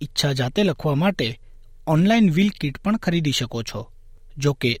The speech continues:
તમે જો આમ કરવાનો નિર્ણય લો, તો એ એસ આઈ સી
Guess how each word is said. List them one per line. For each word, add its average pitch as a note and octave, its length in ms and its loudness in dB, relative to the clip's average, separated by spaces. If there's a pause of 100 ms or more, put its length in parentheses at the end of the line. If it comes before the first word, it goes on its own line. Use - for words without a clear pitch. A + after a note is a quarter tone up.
(120)
તમે C#3 200 2
જો C3 260 -2
આમ F#3+ 180 4
કરવાનો C3+ 440 0
નિર્ણય A#2+ 360 2
લો, D3 300 0 (540)
તો - 220 -8
એ G#3 240 2
એસ G#3+ 140 0
આઈ D#3+ 120 2
સી A2+ 320 -4